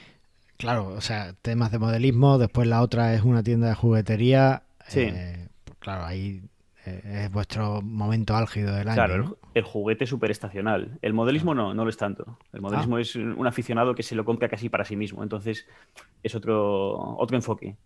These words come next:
Speaker 2: Pero el
Speaker 1: ¿Y no,
Speaker 2: juguete
Speaker 1: no
Speaker 2: es
Speaker 1: hay un
Speaker 2: súper estacional.
Speaker 1: repunte ahora en esta época?
Speaker 2: Sí que lo hay, sí que lo hay, pero no se nota tanto como en el juguete, ni muchísimo menos.
Speaker 1: Vale. Vale, vale.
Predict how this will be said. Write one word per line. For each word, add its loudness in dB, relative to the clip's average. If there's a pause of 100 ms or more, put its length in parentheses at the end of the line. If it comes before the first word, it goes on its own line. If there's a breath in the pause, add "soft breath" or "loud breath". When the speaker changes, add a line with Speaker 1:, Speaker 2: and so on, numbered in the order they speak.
Speaker 2:
Pero -4
el -8
Speaker 1:
¿Y -8
no, -4
Speaker 2:
juguete 0
Speaker 1:
no 0
Speaker 2:
es 0
Speaker 1:
hay 4
un 4
Speaker 2:
súper 2
estacional. 2
Speaker 1:
repunte 0
ahora 2
en -4
esta -6
época? -10
Speaker 2:
Sí 4
que 6
lo 8
hay, 4
sí -4
que 0
lo 4
hay, 2
pero 0
no 0
se -8
nota 0
tanto -2
como -2
en -2
el -4
juguete, -2
ni 0
muchísimo -6
menos. -12 (140)
Speaker 1:
Vale. -8 (800)
Vale, -14
vale. -18